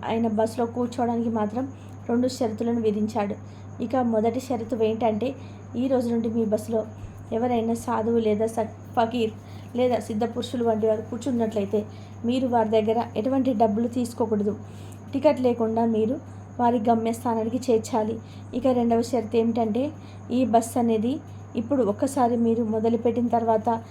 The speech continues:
కేవలం అయోధ్యలో మాత్రమే ఆగుతుంది. ఇక వెంటనే బస్ కండక్టర్ కూడా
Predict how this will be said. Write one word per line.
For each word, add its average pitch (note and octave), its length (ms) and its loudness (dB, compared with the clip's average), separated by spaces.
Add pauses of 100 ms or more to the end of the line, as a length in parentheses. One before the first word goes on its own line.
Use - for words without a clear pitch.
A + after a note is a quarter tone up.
(300)
కేవలం B3 420 4 (140)
అయోధ్యలో A#3 440 2
మాత్రమే A#3 540 2
ఆగుతుంది. G#3 500 2 (520)
ఇక A#3+ 140 0
వెంటనే A#3 460 2
బస్ A3 320 0
కండక్టర్ A3+ 380 0
కూడా A3+ 260 2